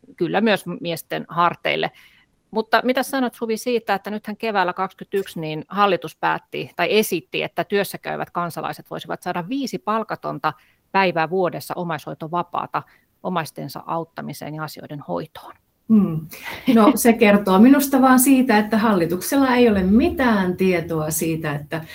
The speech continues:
Speaker 2: mink-, kuinka sairaita, kuinka käsittämättömän sairaita meillä yritetään hoitaa kotona.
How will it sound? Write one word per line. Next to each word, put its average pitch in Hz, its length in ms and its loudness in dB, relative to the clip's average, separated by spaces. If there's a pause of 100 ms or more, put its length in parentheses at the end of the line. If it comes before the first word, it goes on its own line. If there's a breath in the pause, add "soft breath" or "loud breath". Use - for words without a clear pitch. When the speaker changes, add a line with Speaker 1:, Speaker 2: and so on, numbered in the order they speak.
(340 loud breath)
Speaker 2:
mink-, 226 460 4
kuinka 285 460 4
sairaita, 170 640 -2
kuinka 190 500 -4
käsittämättömän 185 960 -4
sairaita 160 640 -2
meillä 156 280 -6
yritetään 165 640 -4
hoitaa 147 720 -2
kotona. - 540 -8